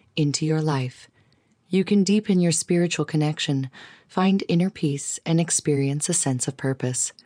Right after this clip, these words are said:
Thank you for joining us in this exploration of daily practices, and we'll see you in the next episode.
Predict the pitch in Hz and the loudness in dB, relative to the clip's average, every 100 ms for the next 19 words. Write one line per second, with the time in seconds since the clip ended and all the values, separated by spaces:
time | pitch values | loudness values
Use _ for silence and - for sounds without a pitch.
0 | _ - - _ _ _ _ _ - 190 | _ -20 -20 _ _ _ _ _ 0 2
1 | 202 - 135 131 - 143 147 151 170 175 | 2 2 0 0 -2 0 2 2 2 2
2 | 175 - - 165 156 156 147 - - 170 | 0 -2 -4 0 0 0 -4 -6 -2 0
3 | 156 143 147 139 143 135 160 160 135 - | 2 0 -2 -2 0 0 -2 -2 -6 -6
4 | 131 - 127 127 - - - - - - | -6 -2 -2 -4 -10 -14 -20 -20 -8 -2
5 | 180 180 196 - 233 226 170 135 - 143 | 0 0 -2 0 0 2 2 2 0 0
6 | 135 165 - 151 139 143 135 131 127 | 0 -2 -2 -4 -2 -2 -2 -4 -8